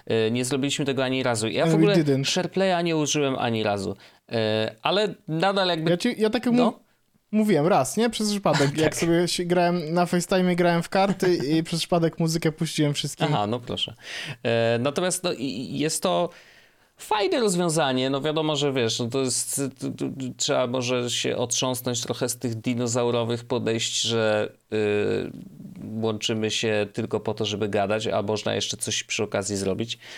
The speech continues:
Speaker 1: Mm, i na przykład, wiesz, no, mnie zaskakuje zawsze i, i, i, i bawi to, że Apollo na przykład ma wdrożony SharePlay, nie? Że możesz razem Reddita oglądać. <laughs>
Speaker 2: Ale umówmy się, że Apollo akurat to jest taka aplikacja, która wszystkie nowe A P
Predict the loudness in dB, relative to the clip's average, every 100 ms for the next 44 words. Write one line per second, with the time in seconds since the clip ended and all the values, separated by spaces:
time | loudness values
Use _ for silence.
0 | -18 -18 -6 -4 -2 -2 0 0 -2 -4
1 | -2 -4 -2 -2 -2 -2 -2 -2 -2 -4
2 | -2 0 0 0 -2 -4 -2 0 2 0
3 | -6 -8 -2 0 0 0 0 0 -4 -4
4 | -4 -4 -4 -2 -2 2 2 2 -2 0
5 | 0 0 0 0 0 2 0 -2 -6 -10
6 | -14 -6 -6 -2 -2 0 0 -2 0 -2
7 | -4 -10 -4 -2 0 0 -2 0 2 2
8 | 2 0 0 -2 -4 -4 -2 -2 -4 -4
9 | -4 -2 -4 -2 -4 -4 -6 -4 2 4
10 | 4 6 6 4 2 4 2 4 2 2
11 | 2 4 4 4 2 2 2 2 0 0
12 | 0 0 0 -2 0 0 2 -2 0 0
13 | 0 0 -2 0 2 2 2 2 0